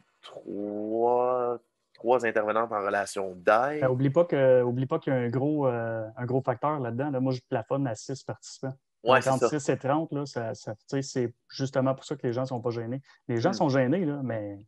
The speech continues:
Speaker 2: en dedans de deux heures, tout le monde est dégelé, là.
Speaker 1: Ouais, c'est ça. À six, quand t'es, tout le monde est proche, en respectant le deux mètres, bien sûr, là, avec l'histoire du covid, là. Mais comme quand tout le monde est relativement proche un de l'autre, puis que, tu sais, c'est, c'est un peu plus, euh, un aspect de camaraderie, puis moins un, un,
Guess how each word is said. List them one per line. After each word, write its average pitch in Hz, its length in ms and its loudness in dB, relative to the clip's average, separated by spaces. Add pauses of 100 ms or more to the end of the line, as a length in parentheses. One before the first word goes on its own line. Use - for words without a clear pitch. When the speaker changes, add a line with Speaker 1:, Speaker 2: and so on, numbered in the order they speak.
(420)
Speaker 2:
en 117 100 -2
dedans 123 200 4
de 135 40 4
deux 135 220 4
heures, 151 240 2
tout - 80 -4
le 131 80 2
monde 139 160 2
est 131 60 2
dégelé, 120 340 -2
là. 110 60 -16 (220)
Speaker 1:
Ouais, 117 140 4
c'est - 80 -10
ça. 127 200 6
À 107 100 2
six, 160 280 -6
quand 107 140 0
t'es, 101 340 -4
tout - 80 -8
le 107 60 -2
monde 127 160 2
est 104 80 2
proche, 120 340 0 (500)
en 113 120 6
respectant 110 420 2
le 123 100 0
deux 107 160 4
mètres, 117 260 2
bien 104 180 0
sûr, 123 240 0
là, 110 280 0
avec 101 200 -6
l'histoire 110 320 -2
du - 80 -10
covid, 120 400 -4
là. 175 100 -12 (440)
Mais 104 260 4
comme 98 400 2 (300)
quand 113 100 4
tout 110 120 -4
le 101 60 -4
monde 131 160 0
est 113 80 4
relativement 98 640 0
proche 120 300 2
un 104 140 -2
de 95 60 -8
l'autre, 147 260 2
puis 113 80 -12
que, 98 220 -2
tu 90 60 -12
sais, 123 140 -6
c'est, 92 400 -8 (320)
c'est - 120 -8
un 101 60 -4
peu 98 100 -14
plus, 113 300 0
euh, 95 240 -4
un 101 180 -4
aspect 98 260 -2
de 104 80 2
camaraderie, 104 800 0
puis 117 120 -4
moins 104 200 -2
un, 98 320 -6
un, 98 120 -4